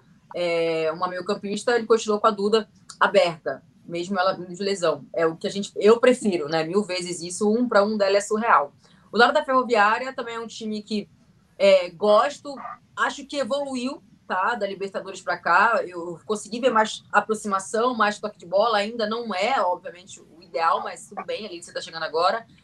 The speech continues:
mas vi uma, uma evolução surreal. Eu gostei muito da dupla que jogou a Amanda e a Luana. A Luana jogou pra mim absurdamente, jogou muito. Gostei da Yasmin, acho que no segundo tempo ela acabou cansando ali, mas gostei bem.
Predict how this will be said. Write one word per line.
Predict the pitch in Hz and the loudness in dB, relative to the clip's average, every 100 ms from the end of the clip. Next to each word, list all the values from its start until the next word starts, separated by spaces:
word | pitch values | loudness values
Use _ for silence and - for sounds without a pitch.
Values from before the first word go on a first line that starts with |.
| _ - | _ 2
mas | 208 170 | 2 2
vi | 220 | 0
uma, | 247 233 214 - | 0 0 -6 -2
uma | 208 208 | 2 2
evolução | 196 208 208 208 | 0 -4 -2 -6
surreal. | 208 - 226 233 165 156 - _ _ - | -6 -6 -2 4 4 2 -6 _ _ -2
Eu | 202 | 4
gostei | 240 262 311 | 4 4 2
muito | 254 247 262 214 | 4 2 2 0
da | 226 | 0
dupla | 196 196 202 202 - _ _ _ _ _ _ - | 0 -2 -2 -2 -6 _ _ _ _ _ _ -18
que | 165 | -8
jogou | 180 175 190 | -4 6 8
a | 190 | 8
Amanda | 175 180 196 196 185 | 4 -2 0 -2 0
e | |
a | 196 | -2
Luana. | 185 165 180 214 | 0 0 0 0
A | |
Luana | 185 170 185 | -2 -4 -4
jogou | 180 170 185 | -6 -10 -8
pra | 202 | -8
mim | 175 | -6
absurdamente, | 220 208 202 180 160 185 214 | -8 -8 -6 -4 -4 -8 -16
jogou | 175 208 | -12 -10
muito. | 180 196 220 233 _ _ _ - | -10 -12 -18 -20 _ _ _ -6
Gostei | 196 - 226 240 | -4 2 4 6
da | |
Yasmin, | 202 185 180 226 240 | 4 2 -2 -4 -4
acho | - | -6
que | |
no | 202 | -8
segundo | 208 202 | -8 -6
tempo | 196 | -4
ela | 196 | -2
acabou | 196 196 | 0 -2
cansando | 196 185 - 190 | -4 -6 -6 -4
ali, | 180 | -4
mas | 180 175 | -6 -8
gostei | 180 180 208 | -10 -4 -4
bem. | 208 190 226 | -2 -4 -6